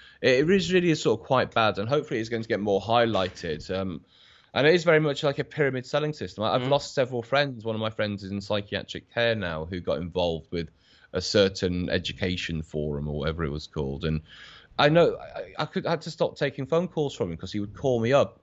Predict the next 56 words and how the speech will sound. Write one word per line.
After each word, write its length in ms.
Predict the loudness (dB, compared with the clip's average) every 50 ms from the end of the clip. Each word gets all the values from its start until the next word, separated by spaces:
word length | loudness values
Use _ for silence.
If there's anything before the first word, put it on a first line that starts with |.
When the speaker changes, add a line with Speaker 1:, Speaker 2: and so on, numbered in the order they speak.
| _ _ -4
Speaker 1:
with 160 | -4 -4 -2
his 180 | -4 -6 -6
sales 320 | -2 0 2 2 2 0 -2
pitch. 400 | -6 -10 -10 -10 -10 -16 -20 -20 _ _ _ _ _ _ _ _ _ _ -10
Speaker 2:
Mm-hmm. 360 | -6 -4 -4 -2 -4 -4 -6 -8 -12 -16 -18 -20 -20 -20 -20 -20 -20 _ _ _ _ _ _ _
Speaker 1:
So 280 | _ -8 -6 -6 -6 -8 -4 0
I 100 | 4 6
don't 140 | 6 6
know 100 | 6 6
what, 140 | 6 6 4
I 80 | 4 4
don't 140 | 6 6 6
know 60 | 4
if 60 | 4
you 40 | 4
Speaker 2:
There 80 | 2 2
we 40 | 4
Speaker 1:
actually 60 | 2
asked 160 | 2 2 0
Speaker 2:
go. 20 | 0
Speaker 1:
me 80 | -2
a 40 | -4
question 380 | -4 -4 -4 -4 -4 -8 -14 -12
there, 140 | -8 -8 -8
to 100 | -8 -10 -16 -12
be 60 | -8
honest. 140 | 0 4 6
Speaker 2:
I'm 100 | 8 10
not 80 | 10
Speaker 1:
I 40 | 8
Speaker 2:
sure, 180 | 10 10 10 10
Speaker 1:
don't 80 | 12
Speaker 2:
but 80 | 10 10
Speaker 1:
know. 60 | 8
Speaker 2:
it's, 100 | 8 6
it's 220 | 2 0 0 -2 2
fascinating. 560 | 4 8 8 8 8 8 6 6 6 4 2
It's 100 | -2 0
fascinating 720 | 0 2 2 2 2 4 6 6 6 4 4 0 0 4
hearing, 400 | 6 6 8 8 6 4 2 -2 -10 -16 -16 -16 -16 -14
Speaker 1:
Mm. 180 | -12 -10 -6 -4
Speaker 2:
you 60 | 0
know, 180 | 2 2 2 2 -2 -8 -12 -4
what 80 | -2 4
many 260 | 6 6 8 8 6
might 240 | 6 6 4 4 4
say 240 | 4 4 6 6 4
is 140 | 4 4
a, 160 | 2 2 2 2
a 60 | 0
different 320 | -2 -4 -6 -6 -6 -6 -6
perspective 520 | -6 -4 0 -2 -2 -2 -2 -10 -8 -6
o-, 100 | -6 -6
on 200 | -4 -4 -6 -4
all 140 | -4 -6 -4
this. 240 | -4 -6 -6 -6